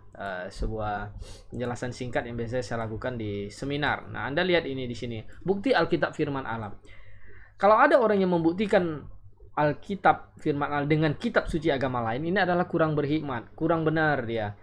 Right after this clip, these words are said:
Masa dia pakai kitab lain untuk bilang bahwa Alkitab firman Allah? Kalau begitu, kitab lain itu lebih tinggi derajatnya daripada Alki-, Alkitab. Nah, saya membuktikan Alkitab firman Allah itu dengan memakai circular reasoning, nalar bolak-balik. Contohnya, akal budi saya mengatakan bahwa Allah yang maha benar.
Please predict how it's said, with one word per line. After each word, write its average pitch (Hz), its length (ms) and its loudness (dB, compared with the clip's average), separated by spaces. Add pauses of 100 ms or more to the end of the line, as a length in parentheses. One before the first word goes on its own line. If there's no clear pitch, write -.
(160)
Masa 220 240 0
dia 165 160 2
pakai 135 240 -4
kitab 135 320 -4
lain 156 240 0
untuk 143 160 -2
bilang 147 400 0
bahwa 127 320 0
Alkitab 131 240 -6
firman 131 240 -6
Allah? 165 240 -2
Kalau 143 160 -2
begitu, 151 320 0
kitab 151 320 0
lain 131 240 0
itu 123 160 -2
lebih 151 240 2
tinggi 139 240 0
derajatnya 135 480 0
daripada 135 440 0
Alki-, 196 320 -2 (340)
Alkitab. 165 560 0
Nah, 143 160 -4
saya 196 240 2
membuktikan 165 640 -2
Alkitab 147 400 -2
firman 139 240 -4
Allah 127 240 -2
itu 185 160 0
dengan 170 240 0
memakai 147 320 0
circular 165 480 2
reasoning, 160 400 0 (320)
nalar 160 320 4
bolak-balik. 151 560 4
Contohnya, 160 560 0 (240)
akal 233 320 4
budi 196 160 6
saya 165 240 2
mengatakan 175 560 0
bahwa 147 320 4
Allah 175 240 4
yang 170 240 2
maha 135 240 0
benar. 117 320 -4